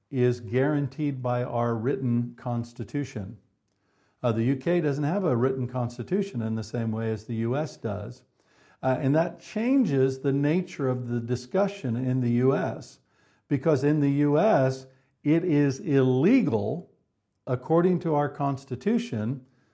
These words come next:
to infringe on the rights of Christians to practice their religion, which includes gathering together. And so all of these lockdowns happening in the U S,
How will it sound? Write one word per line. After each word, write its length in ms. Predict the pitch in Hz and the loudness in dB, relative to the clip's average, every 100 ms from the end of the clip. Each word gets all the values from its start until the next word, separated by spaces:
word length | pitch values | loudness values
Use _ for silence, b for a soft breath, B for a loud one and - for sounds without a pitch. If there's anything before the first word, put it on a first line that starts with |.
| b _ | b _
to 180 | 170 147 | 2 4
infringe 800 | 135 - - 202 175 127 131 - | 2 -4 -2 2 2 2 0 -4
on 200 | 127 131 | -4 -2
the 120 | 127 | 0
rights 520 | 120 139 120 120 - | 2 2 0 -2 -8
of 220 | - 117 - | -10 -10 -6
Christians 560 | 156 135 131 107 117 | -4 -4 -4 -6 -6
to 100 | - | -10
practice 640 | 107 139 131 123 113 101 - | -8 -2 -2 -2 -8 -12 -8
their 160 | 117 | -6
religion, 640 | 107 113 170 127 101 107 120 b b b | -2 0 -2 -2 -4 -6 -8 b b b
which 200 | 147 135 | -2 -2
includes 680 | 139 131 160 185 123 120 - - 120 | -2 -2 2 4 4 0 -4 -16 -4
gathering 500 | 131 131 120 113 113 | 0 0 0 -2 -4
together. 560 | 117 123 139 107 98 - _ _ _ _ _ _ _ _ _ - | -4 -2 -2 -4 -8 -14 _ _ _ _ _ _ _ _ _ -6
And 220 | 139 135 | -2 -2
so 480 | 135 151 147 139 131 B B B | -2 0 0 0 -4 B B B
all 220 | 156 196 | 4 6
of 80 | 226 | 4
these 180 | 202 139 | 2 2
lockdowns 640 | 147 170 196 143 123 131 | 4 4 4 0 2 2
happening 400 | 143 151 143 127 | 0 -2 0 0
in 160 | 123 120 | 0 0
the 80 | 117 | 0
U 220 | 120 123 | 0 2
S, 340 | 175 135 117 | 2 0 -4